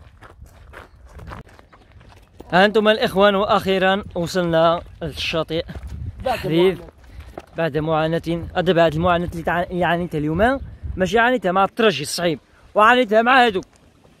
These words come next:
Speaker 1: مع هادو صحابي اللي جبتو معايا. والله لا صدعوني يا اخويا، عيينا فوقاش نوصلوا اخويا، فوقاش نوصلوا. المهم، اي ثمن واخا، ها كنخشد،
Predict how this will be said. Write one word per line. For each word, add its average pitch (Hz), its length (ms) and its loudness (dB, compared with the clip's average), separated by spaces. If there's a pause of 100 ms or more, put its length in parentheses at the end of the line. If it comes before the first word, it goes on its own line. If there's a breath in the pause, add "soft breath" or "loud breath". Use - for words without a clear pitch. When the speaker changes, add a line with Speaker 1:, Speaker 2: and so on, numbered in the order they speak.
(140)
Speaker 1:
مع 254 200 6
هادو 214 120 2
صحابي 240 300 2
اللي 240 100 0
جبتو 214 240 -2
معايا. 226 380 4 (1000)
والله 254 380 8
لا 247 60 4
صدعوني 220 360 2
يا 262 120 4
اخويا، 262 260 0
عيينا 269 420 -2
فوقاش 262 260 -8
نوصلوا 269 520 -4
اخويا، 269 260 2
فوقاش 254 240 -4
نوصلوا. 262 380 0 (500)
المهم، 262 300 4 (540)
اي 302 200 6
ثمن 285 260 4
واخا، 311 320 4 (560)
ها 233 120 0
كنخشد، 302 520 2